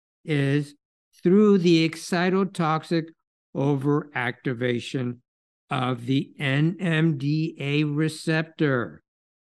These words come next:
The excitotoxic cascades mediated by beta amyloid peptides and other so-called insults are a major component to the synaptic degeneration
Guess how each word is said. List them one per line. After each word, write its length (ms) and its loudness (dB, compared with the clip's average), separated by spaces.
The 260 -4
excitotoxic 1200 -4
cascades 1040 2
mediated 960 4
by 160 -4
beta 600 -4
amyloid 600 0
peptides 880 -2
and 240 -2
other 400 2
so-called 880 0
insults 1160 -2
are 380 -4
a 140 0
major 500 0
component 720 -4
to 140 -2
the 120 -2
synaptic 1000 -2
degeneration 1040 -4